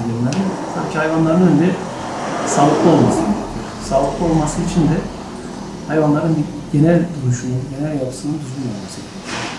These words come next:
Tüylerinin parlak olması gerekiyor. İşte hayvanların gebe olmaması gerekiyor. Aslında dişi hayvanların kesilmemesi gerekiyor ama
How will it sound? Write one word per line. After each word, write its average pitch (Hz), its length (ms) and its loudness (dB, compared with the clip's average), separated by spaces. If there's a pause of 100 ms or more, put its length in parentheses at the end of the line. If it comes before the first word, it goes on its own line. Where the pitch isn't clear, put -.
(200)
Tüylerinin 143 540 2 (300)
parlak 135 360 -2
olması 101 280 -14 (100)
gerekiyor. 107 340 -14 (880)
İşte - 180 -10 (180)
hayvanların 135 460 -6
gebe 135 220 -8
olmaması 104 420 -8
gerekiyor. 98 340 -14
Aslında 135 300 -6
dişi 127 160 -4
hayvanların 131 480 -2
kesilmemesi 123 600 -6
gerekiyor - 380 -14
ama 127 100 -10